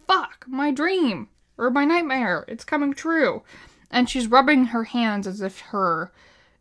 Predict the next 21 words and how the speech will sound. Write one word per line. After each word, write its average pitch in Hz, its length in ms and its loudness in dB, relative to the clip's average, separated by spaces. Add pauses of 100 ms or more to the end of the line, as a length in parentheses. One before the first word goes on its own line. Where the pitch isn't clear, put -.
(220)
joints 202 640 -4
are 190 140 -2
hurting. 202 640 -8 (100)
So 185 600 -2 (920)
I'm 277 200 6
assuming 247 320 4
that 214 100 2
she 220 140 -2
has 214 120 0
some 208 140 -4
sort 196 200 -4
of 190 100 -6
arthritis. 180 800 -4 (360)
And 214 140 -4
I 202 60 -2
did 269 180 2
a 349 80 2
deep 320 260 4
dive 196 280 4
on 180 160 0
this, 208 340 -6